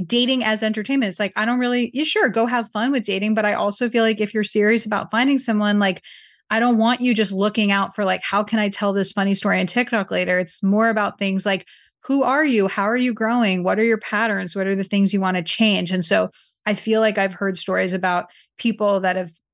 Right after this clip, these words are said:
TikToks have been made about, and it's really invasive. And so I just worry about the incentive there for that. And then also in terms of how much content is out there, from doing a lot of research into Gen Z dating, it's definitely influencing how people feel. And so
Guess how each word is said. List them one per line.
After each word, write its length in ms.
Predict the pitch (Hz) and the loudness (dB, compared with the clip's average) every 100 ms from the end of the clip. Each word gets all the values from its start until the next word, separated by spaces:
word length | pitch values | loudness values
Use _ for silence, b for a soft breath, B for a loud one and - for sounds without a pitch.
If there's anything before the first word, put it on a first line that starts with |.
| - | -6
TikToks 360 | 240 - 226 208 | -4 -2 -2 -2
have 140 | 202 | -2
been 200 | 202 190 | 0 0
made 200 | 190 262 | 2 2
about, 400 | 226 160 175 180 | 0 -2 -2 -4
and 140 | 196 196 | -2 -4
it's 240 | 190 - | -4 -4
really 320 | 202 202 202 | 0 2 0
invasive. 640 | 190 180 180 180 - 254 269 | 0 -2 -2 -4 0 2 2
And 120 | 240 | 2
so 200 | 240 214 B B B | 0 -2 B B B
I 120 | 214 | -4
just 180 | 214 226 | -2 -4
worry 420 | 196 190 190 190 196 | -2 0 0 0 -2
about 540 | 180 180 185 185 - _ _ | -4 -2 -2 -2 -6 _ _
the 340 | 180 202 185 - | 0 2 2 0
incentive 640 | 190 165 190 175 170 196 180 | -2 -2 -2 -2 0 -2 0
there 220 | 185 180 | -2 -2
for 180 | - 175 | 0 0
that. 460 | 165 165 - - B B - | 0 0 -2 -4 B B 0
And 180 | 233 | 4
then 160 | 226 220 | 4 2
also 400 | 220 214 - 226 | 0 -2 -2 -2
in 100 | 214 | -2
terms 280 | 226 208 196 | 0 0 0
of 140 | 185 | -2
how 180 | - 196 | -2 0
much 200 | 196 - | 0 -2
content 460 | - 190 196 196 190 | -2 -2 2 0 0
is 140 | 185 | 0
out 220 | 180 175 | 0 0
there, 300 | 185 175 175 B B B - | 0 0 -2 B B B 0
from 160 | 226 | 0
doing 240 | 214 220 233 | 2 2 2
a 80 | 233 | 2
lot 180 | 208 | 0
of 120 | 208 196 | -2 -2
research 420 | 202 202 190 190 | -2 -2 -2 -2
into 180 | 190 180 | -2 0
Gen 280 | 185 180 | 0 2
Z 180 | 175 185 | 2 0
dating, 480 | 170 175 202 233 240 | 0 0 2 4 2
it's 320 | 233 214 - | 2 -2 -2
definitely 480 | 214 208 220 208 196 | -2 0 -2 -2 -4
influencing 720 | 190 190 196 196 185 185 185 | -2 -2 0 -2 -2 -2 -2
how 220 | 170 180 170 | -2 -2 -2
people 340 | - 190 180 | -2 0 -2
feel. 400 | - 196 208 277 | 0 2 4 6
And 160 | 247 208 | 4 4
so 300 | 214 190 | 2 0